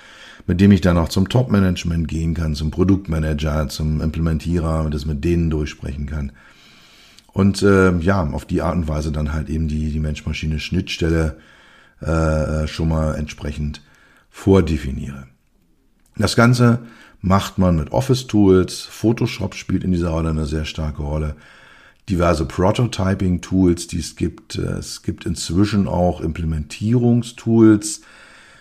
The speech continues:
äh, die auch Prototyping erlauben, die auch mit einer gewissen Schulung es Nicht-Fachleuten erlauben, da etwas, äh, zu implementieren oder an Prototypen zu, zu entwerfen, den dann ein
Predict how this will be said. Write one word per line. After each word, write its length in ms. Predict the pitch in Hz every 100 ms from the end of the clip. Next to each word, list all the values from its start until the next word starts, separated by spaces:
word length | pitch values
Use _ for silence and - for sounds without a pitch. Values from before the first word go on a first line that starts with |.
| _ -
äh, 400 | 87 92 92 87
die 240 | 90 87
auch 160 | 80 -
Prototyping 600 | 101 107 90 92 85 80
erlauben, 960 | 76 76 82 104 123 127 120 117 107 82
die 300 | 90 90 -
auch 240 | 87 87
mit 140 | 87
einer 100 | -
gewissen 360 | 82 80 87 80
Schulung 640 | - 98 101 98 92 90
es 460 | - 85 80 - -
Nicht-Fachleuten 1200 | 82 85 104 107 - - - 98 98 87 87 87
erlauben, 520 | 82 82 82 82 82 - - - - - _ _
da 320 | 85 85 92
etwas, 580 | 78 - 85 76 - -
äh, 640 | 82 80 78 76 76 76
zu 160 | - 80
implementieren 920 | 76 73 76 - 104 107 107 107 98
oder 180 | 78 78
an 120 | 73
Prototypen 720 | - 107 107 101 101 98 90
zu, 260 | - 90 87
zu 320 | - 90 85
entwerfen, 680 | 85 82 85 92 - 87 - - - -
den 140 | 85
dann 240 | 85 90 95
ein 600 | 87 87 85 80 69